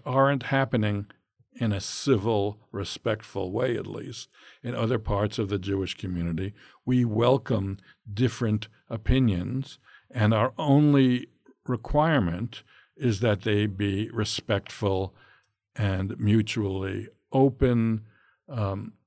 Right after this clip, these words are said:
arguments for the sake of heaven. Uh, machloket l'shem shamayim. Um, and, uh, when I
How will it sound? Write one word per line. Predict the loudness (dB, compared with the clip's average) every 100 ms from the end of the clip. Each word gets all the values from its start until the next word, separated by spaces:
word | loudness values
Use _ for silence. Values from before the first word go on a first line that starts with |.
| _ _ -6
arguments | 0 2 4 2 0
for | -4
the | -4 -4
sake | -4 -6 -6
of | -8
heaven. | -8 -10 -14 -20 _ _ _ _
Uh, | -12 -10
machloket | -8 -8 -6 -6 -6 -8 _ -20 _ -8 -8 -10
l'shem | -10 -8 -8 -8
shamayim. | -8 -4 0 2 4 2 -2 -14 _ _ _ _
Um, | 2 4 2 0 -6 -12 _ -20 2
and, | 4 6 6 4 4
uh, | 4 4 4 2 -2 -12 _ _ _ _
when | -2 0
I | 2 2 2 2 0 -4